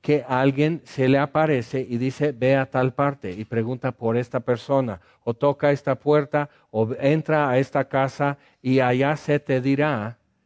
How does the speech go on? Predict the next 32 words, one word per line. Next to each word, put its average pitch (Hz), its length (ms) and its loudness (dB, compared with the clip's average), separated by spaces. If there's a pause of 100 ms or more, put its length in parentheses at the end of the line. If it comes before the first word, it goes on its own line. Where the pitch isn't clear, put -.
(600)
cómo 135 320 0
tener 120 320 -2
vida 120 280 0
eterna, 147 680 0
cuál 135 300 4
es 135 160 0
el 117 100 -2
camino 120 400 -4
de 117 120 0
la 113 120 0
verdad", 127 260 0
etcétera. 139 540 -2 (220)
Pero 151 180 4
es 170 120 -2
interesante, 185 720 0 (240)
no 180 300 6
es 196 140 2
que 151 260 2 (200)
Jesús, 196 560 2
eh, 147 160 2
se 160 200 2
les 147 240 4
aparezca 143 640 2
y 135 60 4
diga, 139 360 2 (220)
este, 143 320 2
"Yo 180 160 4
soy 233 180 4
Jesús, 196 400 2
cree 170 220 4
en 208 100 4
mí, 156 240 2